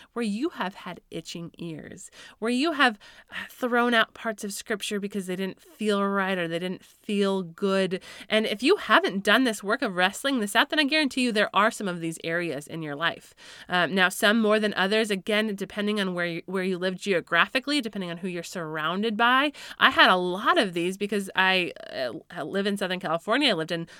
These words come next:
Los Angeles for a while. And so the culture around me is very not <laughs> Bible-based. And so if you live in a community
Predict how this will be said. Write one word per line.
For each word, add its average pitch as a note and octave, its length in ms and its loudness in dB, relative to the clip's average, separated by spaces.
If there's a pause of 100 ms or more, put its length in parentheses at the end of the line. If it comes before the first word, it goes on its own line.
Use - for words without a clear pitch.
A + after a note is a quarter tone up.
(100)
Los E3+ 220 -2
Angeles C4+ 420 2
for C4+ 160 0
a C4+ 100 4
while. C4+ 240 6
And A3+ 140 2
so G#3 100 -2
the G3+ 80 0
culture D4 380 0
around G3+ 520 6
me F#3 160 2
is F#3 180 -4 (360)
very A3 840 4
not G#3 540 4 (180)
<laughs> - 0 -
Bible-based. A#3 920 4
And G#3+ 160 -2
so G#3 180 4
if G3+ 120 0
you A3+ 140 -4
live A#3+ 340 4
in G#3 120 -2
a G3 80 0
community G3+ 540 0